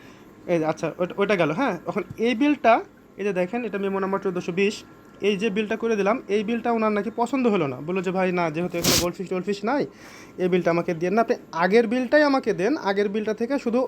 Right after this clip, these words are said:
ও-, অস্কার দুই ইঞ্চি, তিন ইঞ্চিটা বাদ দিয়ে আগের বিল থেকে আমার অর্ডারটা করে দেন।" আচ্ছা, ঠিক আছে, আমি আবার ওই আগের যে বিলটা ছিল, সেই বিলটা থেকে অস্কার হাবিজাবি কেটে এই যে সাত হাজার টাকা বিল হলো। আবার ওনার সঙ্গে অডিও কল চার মিনিট চল্লিশ সেকেন্ড।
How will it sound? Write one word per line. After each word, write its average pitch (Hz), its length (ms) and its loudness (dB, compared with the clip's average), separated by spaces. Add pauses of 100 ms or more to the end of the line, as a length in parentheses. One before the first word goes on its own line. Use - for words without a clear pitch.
ও-, 180 140 2
অস্কার 175 680 2
দুই 196 120 4
ইঞ্চি, 196 160 0
তিন 196 160 0
ইঞ্চিটা 196 300 0
বাদ 160 300 2
দিয়ে 233 280 4 (600)
আগের 208 280 2
বিল 226 140 0
থেকে 240 280 2 (100)
আমার 190 220 4
অর্ডারটা 175 280 0
করে 190 180 0
দেন।" 143 100 -2
আচ্ছা, 175 280 -6
ঠিক 202 140 -4
আছে, 202 140 0
আমি 202 180 0
আবার 214 420 4
ওই 208 140 0
আগের 165 300 -2 (160)
যে 175 100 -6
বিলটা 160 280 -6
ছিল, 214 260 -4
সেই 185 180 -4
বিলটা 160 240 0
থেকে 185 200 -2
অস্কার 180 380 0 (460)
হাবিজাবি 170 400 0
কেটে 185 640 -2
এই 165 60 -4
যে 160 100 -2
সাত 185 200 2
হাজার 175 180 -2
টাকা 160 160 -2
বিল 165 180 2
হলো। 139 180 -4 (1080)
আবার 165 220 4
ওনার 185 120 2
সঙ্গে 180 280 -2
অডিও 170 280 0
কল 165 160 0
চার 160 200 0
মিনিট 165 220 0 (640)
চল্লিশ 165 240 0
সেকেন্ড। 135 260 -4